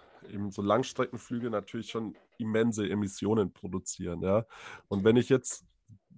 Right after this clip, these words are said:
von mir selber sage, dass ich Teil der letzten Generation bin, weil der Planet von anderen zerstört wird und ich will mich dafür einsetzen, dann,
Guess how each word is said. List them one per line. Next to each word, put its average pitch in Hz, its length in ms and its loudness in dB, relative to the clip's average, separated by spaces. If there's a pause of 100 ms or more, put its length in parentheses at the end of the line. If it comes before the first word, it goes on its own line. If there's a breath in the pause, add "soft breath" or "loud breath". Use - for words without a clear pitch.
(320)
von 117 200 0
mir 117 120 2
selber 120 320 6
sage, 113 300 4
dass 110 180 -2
ich 110 80 -8
Teil 117 240 2
der 123 100 6
letzten 117 320 0
Generation 110 800 2
bin, 120 400 0
weil 104 460 2
der 107 100 -2
Planet 110 480 -2
von - 260 0
anderen 120 480 8
zerstört 123 540 2
wird 117 300 0
und 113 140 -2
ich 120 140 -4
will 123 100 2
mich 120 100 2
dafür - 300 0
einsetzen, 123 420 0
dann, 107 240 0